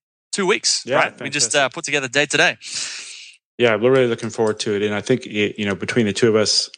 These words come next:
Speaker 2: we've got everything that every, someone needs to just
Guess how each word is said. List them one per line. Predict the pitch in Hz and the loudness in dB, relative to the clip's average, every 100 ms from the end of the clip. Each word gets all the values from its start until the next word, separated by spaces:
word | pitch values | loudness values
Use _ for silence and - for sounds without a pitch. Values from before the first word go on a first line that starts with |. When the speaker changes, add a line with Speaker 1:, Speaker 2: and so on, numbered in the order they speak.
| - | -10
Speaker 2:
we've | 101 92 | -8 -2
got | 104 92 - _ _ _ - | 0 0 -6 _ _ _ -2
everything | 104 98 101 | 0 0 2
that | 95 92 | 4 2
every, | 90 92 - | 2 0 0
someone | 110 92 87 | 0 0 -2
needs | 92 90 | -2 -2
to | - 87 | -2 -2
just | 87 - | 0 -2